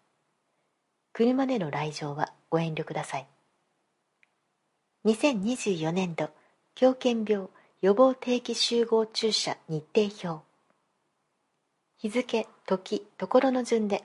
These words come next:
お伝えします。四月十日水曜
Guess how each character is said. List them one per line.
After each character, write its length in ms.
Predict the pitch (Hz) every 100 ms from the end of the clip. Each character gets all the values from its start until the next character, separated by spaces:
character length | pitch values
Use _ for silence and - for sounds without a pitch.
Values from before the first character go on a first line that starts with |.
| _
お 80 | -
伝 260 | - - 170
え 40 |
し 160 | - 160
ま 120 | 160
す。 180 | - _ _ _ _ _ _ _ _ _ _ _ _
四 180 | - 233
月 240 | 262 262 -
十 180 | 226
日 240 | 214 202 - _
水 300 | - 214 214
曜 220 | 208 165